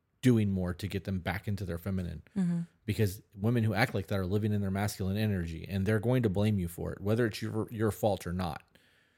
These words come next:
Speaker 1: So unless they're willing to take the accountability and start working to change themselves, because nobody can fucking change anyone.
Speaker 2: Mm-mm.
Speaker 1: Um,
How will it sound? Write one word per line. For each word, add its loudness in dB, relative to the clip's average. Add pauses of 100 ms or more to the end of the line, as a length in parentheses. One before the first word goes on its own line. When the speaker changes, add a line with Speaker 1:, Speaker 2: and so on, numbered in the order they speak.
(200)
Speaker 1:
So 2
unless 2
they're 2
willing 4
to 0
take -2
the -4
accountability 2
and 0
start -2
working 0
to -4
change 0
themselves, -2
because -6
nobody 4
can -16
fucking -2
change 0
anyone. -2
Speaker 2:
Mm-mm. -4
Speaker 1:
Um, 0